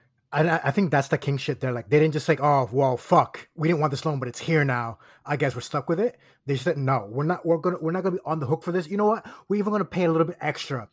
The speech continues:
to take it fucking back. We don't want it. We'll, we'll cop that expense, but fuck you guys," which I think that's that badassery king shit.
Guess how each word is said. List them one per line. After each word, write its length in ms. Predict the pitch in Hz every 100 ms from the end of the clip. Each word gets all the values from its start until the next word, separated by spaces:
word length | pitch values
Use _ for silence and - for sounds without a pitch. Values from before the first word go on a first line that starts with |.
| _
to 80 | 147
take 240 | - 143
it 60 | -
fucking 320 | - 131 127
back. 200 | 113 107 -
We 100 | 147
don't 160 | 135
want 140 | 123 120
it. 60 |
We'll, 140 | 147 170
we'll 140 | 185
cop 320 | 185 175 175
that 160 | 165 147
expense, 600 | - - 175 285 - - _ _ _ _ _ _ _
but 140 | 135 139
fuck 280 | - 139 -
you 60 |
guys," 420 | 113 98 - - - _ -
which 200 | 143 -
I 100 | 139
think 240 | 160 135
that's 240 | 113 123 -
that 260 | 131 104
badassery 560 | 113 123 120 117 - 117
king 180 | - 117
shit. 240 | - -